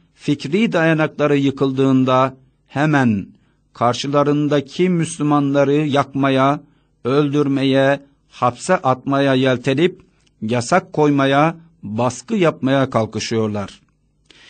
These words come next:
Fikirleri çürük, düşünceleri kısır, delilleri zayıf olan kimseler karşıt fikirlere yasak koyup baskı yaparlar.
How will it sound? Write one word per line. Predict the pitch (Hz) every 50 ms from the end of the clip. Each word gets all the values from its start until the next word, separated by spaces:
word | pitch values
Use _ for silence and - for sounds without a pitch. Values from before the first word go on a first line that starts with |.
| - - _ _
Fikirleri | _ - - 170 170 - 196 180 175 185 185 185 175
çürük, | 170 - - 165 165 196 185 151 - - - - _ _ _ _ _ _ -
düşünceleri | 127 127 - - 170 160 147 139 160 151 156 156 156 151 160
kısır, | - 156 131 - - 180 170 127 110 - - _ _ _ _ _ _ _
delilleri | - 120 113 139 147 147 160 156 147 147 156 160 160 170
zayıf | 143 123 107 127 135 143 156 214 220 226 220
olan | 226 202 190 185 180 170
kimseler | 165 - 160 156 151 - 151 143 139 139 131 127 120 117 - - _ _ _ _ _ _ _
karşıt | - - 120 120 117 - - 202 202 208
fikirlere | - - 156 - - 160 143 143 139 139 135 139 131
yasak | 123 127 123 123 - 135 123 127 -
koyup | 165 160 127 123 123 -
baskı | 117 113 110 - - -
yaparlar. | 131 120 110 110 117 107 104 101 98 98 98 - -